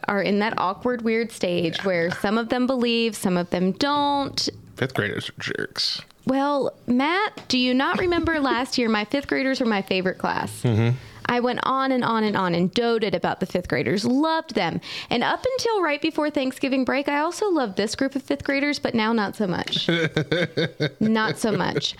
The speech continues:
Speaker 1: Um, I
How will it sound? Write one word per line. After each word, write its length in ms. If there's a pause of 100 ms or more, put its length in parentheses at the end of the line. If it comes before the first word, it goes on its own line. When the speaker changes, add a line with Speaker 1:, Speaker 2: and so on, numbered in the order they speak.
(260)
Speaker 1:
Um, 500 (1160)
I 640